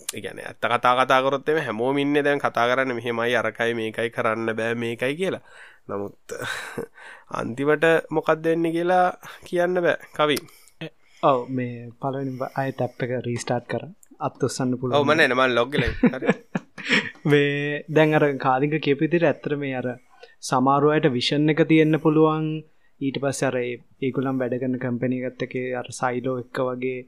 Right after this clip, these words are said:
Speaker 2: තියෙනවා නම් ඒ කිව්ව ඇත්තටම ඕක නිකන් එක ඕගනයිසේෂන් එකක් නෙමෙයිනේ. එක ලොක්කෙක් කිව්ව ගමන්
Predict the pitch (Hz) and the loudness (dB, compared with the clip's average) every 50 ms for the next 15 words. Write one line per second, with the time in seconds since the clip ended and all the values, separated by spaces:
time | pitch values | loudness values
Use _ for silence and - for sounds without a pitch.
0 | _ _ _ _ - - 131 127 123 127 131 131 131 135 135 131 131 131 - _ | _ _ _ _ -4 -2 0 0 0 0 0 0 -2 -2 -4 -4 -8 -12 -14 _
1 | _ _ _ - 139 - - 143 143 131 120 - - - - 151 147 143 135 139 | _ _ _ -6 -6 -2 0 0 2 0 0 0 0 2 4 4 4 4 4 4
2 | 147 139 127 151 147 135 - 127 131 - - 143 139 139 135 147 147 143 143 135 | 4 4 4 2 2 0 0 -4 -4 0 2 2 2 4 4 4 4 4 4 4
3 | 147 147 139 - 165 147 139 131 135 120 120 120 131 143 147 143 127 113 - 131 | 2 2 2 2 2 0 0 0 0 0 0 0 0 0 -2 -2 -4 -4 -4 -4
4 | 123 127 120 - - 143 135 135 - - 143 135 139 143 131 139 139 143 143 143 | -4 -4 -4 -4 -2 -2 -2 -2 -2 -2 -2 0 0 0 0 0 0 0 0 -2
5 | 143 | -2